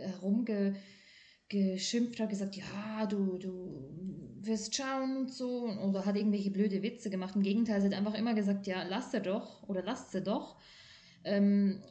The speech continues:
es ist ihr Leben, es ist ihre Entscheidung.“ Und das fand ich eigentlich von Anfang an, äh, schon cool, dass sie so reagiert hat.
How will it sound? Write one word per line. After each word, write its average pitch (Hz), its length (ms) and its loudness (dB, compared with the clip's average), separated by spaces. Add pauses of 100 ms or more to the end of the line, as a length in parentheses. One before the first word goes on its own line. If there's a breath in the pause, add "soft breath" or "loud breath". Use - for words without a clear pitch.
es 196 160 -2
ist 196 180 0
ihr 277 160 2
Leben, 208 320 2
es 208 160 2
ist - 100 -12
ihre 247 200 -4
Entscheidung.“ 269 580 0
Und 233 300 -2
das - 240 -8
fand 220 180 -2
ich 214 140 -4
eigentlich 226 260 -4
von 214 160 -2
Anfang 208 340 -2
an, 240 420 0
äh, 233 380 -4
schon 262 400 -6 (560)
cool, 208 360 4
dass - 140 -12
sie 196 80 -4
so 190 140 -2
reagiert 190 580 -4
hat. 180 240 -8